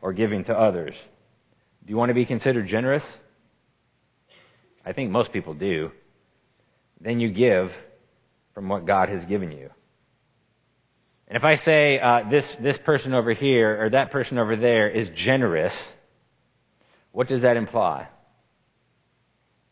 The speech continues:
When you hear of a generous person, what comes to your mind? Well, in some way or some area, that person gives of themselves to others.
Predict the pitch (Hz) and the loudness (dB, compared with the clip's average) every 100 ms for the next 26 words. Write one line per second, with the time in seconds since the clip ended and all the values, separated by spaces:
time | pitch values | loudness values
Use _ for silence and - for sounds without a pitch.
0 | _ - 110 113 131 120 101 90 117 117 | _ -12 -6 -2 2 2 0 -2 0 2
1 | 107 - - 113 - 90 98 - 107 - | -2 -4 -2 -2 -2 -6 -6 -6 -10 -10
2 | 101 98 95 92 71 - _ _ _ _ | -10 -6 -4 -4 -6 -16 _ _ _ _
3 | _ _ _ _ _ - 127 135 135 - | _ _ _ _ _ -4 2 4 2 -4
4 | - - _ 135 131 170 165 151 139 131 | -18 -20 _ -4 0 2 4 6 6 6
5 | 139 139 - - _ _ _ - 117 156 | 2 -2 -16 -20 _ _ _ -4 0 0
6 | 139 131 135 107 95 113 - - - - | 2 4 4 4 2 2 -2 -18 -10 0
7 | 131 - 135 - 127 120 117 _ _ 87 | 0 2 0 0 -2 -2 -6 _ _ -8
8 | 107 143 131 113 110 98 101 95 - 98 | 0 2 0 -4 -4 -4 -4 -6 -4 -2
9 | 82 80 - 95 92 85 71 | -2 -6 -8 -4 -4 -4 -10